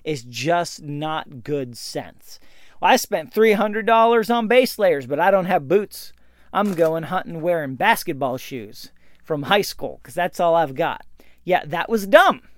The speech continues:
Okay, you should have spent fifty dollars on base layers, a hundred dollars on boots,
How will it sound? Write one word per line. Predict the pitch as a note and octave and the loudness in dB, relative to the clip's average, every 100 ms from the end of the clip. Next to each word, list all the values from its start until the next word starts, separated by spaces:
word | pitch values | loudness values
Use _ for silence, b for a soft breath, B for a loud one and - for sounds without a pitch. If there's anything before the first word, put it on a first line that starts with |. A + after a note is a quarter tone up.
| _ - | _ -12
Okay, | D3+ - G#3 | -6 2 2
you | A#3 | 2
should | E3 - A#3 | -6 0 0
have | G#3+ | 0
spent | - A#3+ A#3 A#3 b b b | 0 2 4 2 b b b
fifty | C4 C#4+ - A#3 | -4 -4 -2 4
dollars | F#3+ E3+ D#3+ C#3+ | 6 6 2 0
on | E3 C#3 | -4 -2
base | C#3 C3+ - | -4 -4 -6
layers, | C3+ C3+ C#3+ E3 | -4 -4 -4 -8
a | - B2+ | -12 -2
hundred | A3+ D4 A3 | 0 0 -2
dollars | D#3 D3 C#3 B2+ | 0 0 -2 -6
on | C#3+ B2+ | -8 -4
boots, | C#3 D3+ - - | -4 -4 -8 -18